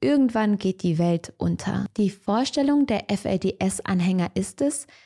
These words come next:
dass die Erde dann in Flammen aufgehen wird. Ein Stück Erde wird aber verschont bleiben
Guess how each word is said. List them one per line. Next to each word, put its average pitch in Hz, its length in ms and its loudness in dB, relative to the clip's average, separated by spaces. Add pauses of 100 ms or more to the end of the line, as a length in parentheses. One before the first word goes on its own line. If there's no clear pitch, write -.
(180)
dass 233 180 -2
die - 200 -6
Erde 208 260 0
dann 196 320 0
in 196 120 2
Flammen 190 520 2
aufgehen - 580 -4
wird. - 160 -8 (200)
Ein 269 120 2
Stück - 320 -2
Erde 233 320 0
wird 208 160 -2
aber 185 340 -2
verschont 277 480 0
bleiben 247 380 2